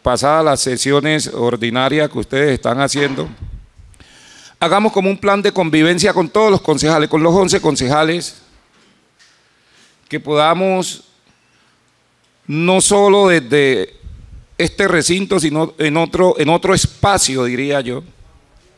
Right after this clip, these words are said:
que podamos regocijarnos, reunirnos, hablar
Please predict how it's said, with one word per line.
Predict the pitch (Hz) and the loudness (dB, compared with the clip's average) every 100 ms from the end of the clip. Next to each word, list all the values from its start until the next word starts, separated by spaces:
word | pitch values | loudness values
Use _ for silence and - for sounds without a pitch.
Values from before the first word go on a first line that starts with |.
| _ - _ _ _ | _ -20 _ _ _
que | - 143 | -6 0
podamos | 147 147 170 | 2 2 2
regocijarnos, | 165 135 131 127 127 160 160 165 160 | 2 2 0 0 0 0 0 0 -2
reunirnos, | 135 131 123 147 165 156 151 143 - _ - | 0 0 0 2 0 0 -2 -2 -6 _ -4
hablar | 127 127 135 143 151 156 - | -2 0 0 2 2 0 -6